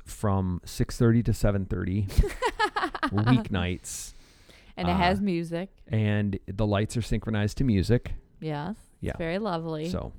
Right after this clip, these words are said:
Speaker 2: Very proud of it.
Speaker 1: Yeah.
Speaker 2: Good job, honey. Good job.
Speaker 1: Yes.
Speaker 2: Okay, so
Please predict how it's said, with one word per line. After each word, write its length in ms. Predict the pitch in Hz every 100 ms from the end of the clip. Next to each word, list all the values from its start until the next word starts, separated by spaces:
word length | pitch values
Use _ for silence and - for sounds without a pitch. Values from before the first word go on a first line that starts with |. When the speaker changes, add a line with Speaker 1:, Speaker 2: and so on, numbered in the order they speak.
| - 175
Speaker 2:
Very 280 | 165 170
proud 320 | 196 185 160 160
of 100 | 165
it. 240 | 170 -
Speaker 1:
Yeah. 100 | - -
Speaker 2:
Good 140 | 196
job, 220 | 185 160
honey. 420 | 180 160 156 175 175 - -
Good 120 | 175 170
job. 220 | 143 151
Speaker 1:
Yes. 320 | 175 - - - - 254
Speaker 2:
Okay, 340 | - 269 330 277
so 340 | - 220 196